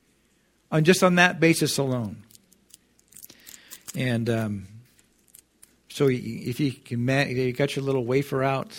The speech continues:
get the little cellophane thing. I, I think we're gonna go back to the regular ones.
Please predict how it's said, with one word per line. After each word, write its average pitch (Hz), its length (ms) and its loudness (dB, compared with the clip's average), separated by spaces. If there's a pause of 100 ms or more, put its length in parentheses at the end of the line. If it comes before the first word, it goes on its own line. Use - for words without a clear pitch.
get - 120 -14
the 131 60 -6
little 127 120 -4
cellophane 127 580 -6
thing. 127 360 -8 (1900)
I, 165 240 4
I 180 120 2
think 214 180 4
we're 185 80 6
gonna 170 100 6
go 151 200 4
back 147 240 6
to 143 60 -2
the 127 100 0
regular 127 440 0
ones. 107 440 -8